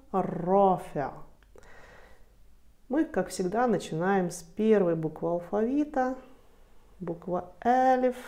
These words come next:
самая простая, да, просто палочка, которая стоит на строчке. Дальше идет буква Лям. Буква Лям у нас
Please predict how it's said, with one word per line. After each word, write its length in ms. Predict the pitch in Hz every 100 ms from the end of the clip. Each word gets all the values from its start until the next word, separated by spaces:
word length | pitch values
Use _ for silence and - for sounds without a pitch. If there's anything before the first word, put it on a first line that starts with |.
| -
самая 500 | - - 180 175 170
простая, 720 | 175 185 185 - 226 240 226
да, 180 | 185 208
просто 440 | 208 220 233 -
палочка, 720 | - 185 196 190 190 - 180 185 - - -
которая 380 | - 190 214 208
стоит 440 | - - 180 190
на 160 | 185 196
строчке. 680 | 190 - 160 151 - - 165 - - - - - - - -
Дальше 340 | 269 269 180
идет 320 | 160 196 208 -
буква 400 | 190 190 - 180
Лям. 840 | 175 156 156 165 165 160 156 156 - - - - - - - - - - -
Буква 380 | 180 156 - 160
Лям 400 | 170 226 285 302 294 - - - - - - - -
у 40 | 175
нас 640 | 165 208 233 - -